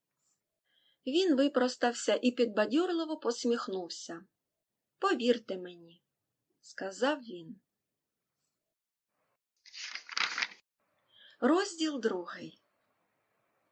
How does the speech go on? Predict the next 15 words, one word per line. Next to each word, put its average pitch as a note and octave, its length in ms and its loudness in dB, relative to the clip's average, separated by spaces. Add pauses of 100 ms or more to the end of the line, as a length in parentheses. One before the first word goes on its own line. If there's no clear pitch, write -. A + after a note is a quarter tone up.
(480)
Коли F4+ 340 0
після E4 420 0
непомітних C4 760 0
дій A3 280 0
місіс G#3+ 460 -6
Ларкінс D4+ 680 -4 (360)
він F4 240 4
опинився D4 600 2
наодинці A#3+ 680 2
з F#3+ 140 -8
Міріам A3+ 520 -2 (260)
на C#4 140 4
майданчику A#3 720 2
для G#3+ 200 -4
відпочинку, F#3+ 960 -6